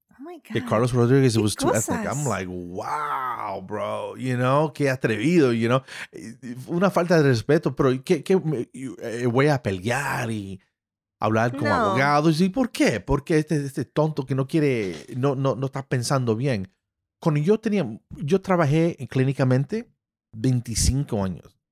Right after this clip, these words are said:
Speaker 2: veinte, casi veintiséis.
Speaker 1: Wow.
Speaker 2: Y los pacientes venían, hombres, mujeres y todo, y me decían,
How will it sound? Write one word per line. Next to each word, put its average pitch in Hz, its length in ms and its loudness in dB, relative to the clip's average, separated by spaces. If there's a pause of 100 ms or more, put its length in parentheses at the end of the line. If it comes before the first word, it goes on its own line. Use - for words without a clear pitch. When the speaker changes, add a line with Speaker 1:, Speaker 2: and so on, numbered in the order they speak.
(100)
Speaker 2:
veinte, 110 280 -6 (100)
casi 120 260 -2
veintiséis. 95 600 -6 (500)
Speaker 1:
Wow. 175 240 -14 (120)
Speaker 2:
Y 120 100 0
los 113 160 2
pacientes 135 440 -4
venían, 107 320 -2
hombres, 110 440 0
mujeres 101 500 0
y 92 60 -10
todo, 123 220 2
y 113 60 -4
me 104 100 -4
decían, 107 400 -8